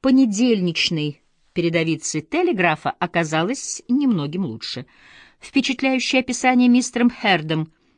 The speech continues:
его поездки в Гонконг было подвергнуто разносу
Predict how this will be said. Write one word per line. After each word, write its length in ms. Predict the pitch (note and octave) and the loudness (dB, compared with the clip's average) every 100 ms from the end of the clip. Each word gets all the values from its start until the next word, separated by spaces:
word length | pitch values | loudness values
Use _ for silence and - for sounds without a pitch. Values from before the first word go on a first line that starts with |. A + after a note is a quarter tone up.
| _ - | _ -8
его 220 | E3+ G3 | -2 -2
поездки 440 | F#3+ G3 G3 - F#3 | 0 0 0 -2 -4
в 80 | |
Гонконг 680 | F3+ G3 G3 D#3+ D3 C3+ - _ _ _ - | 0 0 0 -2 -4 -4 -12 _ _ _ -4
было 200 | E3 A3 | 2 2
подвергнуто 640 | G#3+ G3+ F#3+ G3+ G3 - | 2 -2 0 0 0 0
разносу 680 | F#3+ F#3 G3+ B3 - E4 E4+ | 0 2 4 2 2 -4 -4